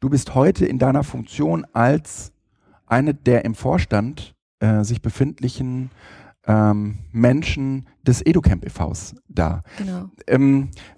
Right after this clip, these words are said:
Speaker 1: sag vielleicht noch, äh, zu ganz zu Anfang so ein, zwei Sätze zu dir.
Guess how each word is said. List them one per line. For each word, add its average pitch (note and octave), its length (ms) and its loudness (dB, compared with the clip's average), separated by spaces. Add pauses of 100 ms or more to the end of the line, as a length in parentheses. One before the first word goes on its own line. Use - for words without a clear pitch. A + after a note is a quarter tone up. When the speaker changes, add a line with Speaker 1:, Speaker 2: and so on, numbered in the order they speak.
Speaker 1:
sag C#3+ 440 0 (100)
vielleicht C#3 380 2
noch, C3+ 140 -4
äh, - 40 -10 (800)
zu C3 140 -4
ganz C#3+ 200 2
zu - 80 0
Anfang C#3 280 0
so B2+ 160 0
ein, C#3 160 2
zwei C#3 160 2
Sätze B2+ 260 -2
zu - 100 -12
dir. F#3+ 360 2